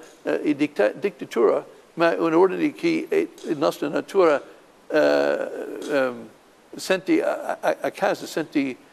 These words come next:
eh, eh, ad-, adagio con questo. Questo, eh,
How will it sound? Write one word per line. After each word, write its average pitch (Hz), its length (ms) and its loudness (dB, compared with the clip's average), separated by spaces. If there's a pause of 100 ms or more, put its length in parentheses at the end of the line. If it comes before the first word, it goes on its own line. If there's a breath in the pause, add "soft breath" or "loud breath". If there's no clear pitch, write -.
(140 loud breath)
eh, - 420 0 (480)
eh, 139 200 -2 (280)
ad-, 139 320 0
adagio 165 600 0 (280)
con - 220 0
questo. 139 340 -2 (140)
Questo, 220 440 4
eh, - 280 -2